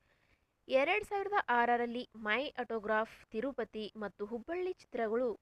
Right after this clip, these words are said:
ಒಳ್ಳೆ ಹಿಟ್ ಚಿತ್ರಗಳು. ಮೈ ಆಟೋಗ್ರಾಫ್ ತಮಿಳಿನ ಆಟೋಗ್ರಾಫ್ ಚಿತ್ರದ ರಿಮೇಕ್.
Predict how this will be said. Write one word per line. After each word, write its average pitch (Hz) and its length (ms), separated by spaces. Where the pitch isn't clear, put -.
ಒಳ್ಳೆ 277 400
ಹಿಟ್ 247 220
ಚಿತ್ರಗಳು. 190 500
ಮೈ 247 200
ಆಟೋಗ್ರಾಫ್ 294 680
ತಮಿಳಿನ 247 440
ಆಟೋಗ್ರಾಫ್ 254 680
ಚಿತ್ರದ 220 300
ರಿಮೇಕ್. 190 440